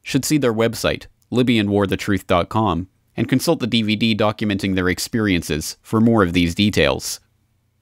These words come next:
But as long as we continue letting politicians lie about their concern for people around the world, whether it be the Egyptians in Tahrir Square who are now living through an era of chaos and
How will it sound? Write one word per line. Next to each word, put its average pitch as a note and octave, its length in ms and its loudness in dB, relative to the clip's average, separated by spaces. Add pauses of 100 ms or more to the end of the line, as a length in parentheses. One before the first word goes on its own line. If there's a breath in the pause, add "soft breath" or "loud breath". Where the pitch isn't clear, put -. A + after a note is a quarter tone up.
(160)
But C#3 100 0
as D3+ 120 -2
long G3 180 0
as D#3 120 -2
we D3 100 0
continue C3 460 0
letting G#2 300 0
politicians G2+ 680 -2
lie G2 280 0
about F#2+ 280 2
their F#2 140 2
concern G#2+ 480 0
for G2+ 140 -2
people G2+ 320 0
around F#2+ 260 2
the F2+ 80 -2
world, F2+ 460 0 (300)
whether G#2 200 2
it G2 80 0
be G2+ 80 2
the F#2+ 160 2
Egyptians G2 520 0
in F#2 80 0
Tahrir F#2+ 420 0
Square G2+ 460 0
who G2 120 -2
are F#2 100 2
now G#2+ 200 0
living G2 240 0
through G2 220 -2
an F#2 60 2
era F#2+ 240 2
of F2 140 -4
chaos G2 440 0
and F#2 120 -2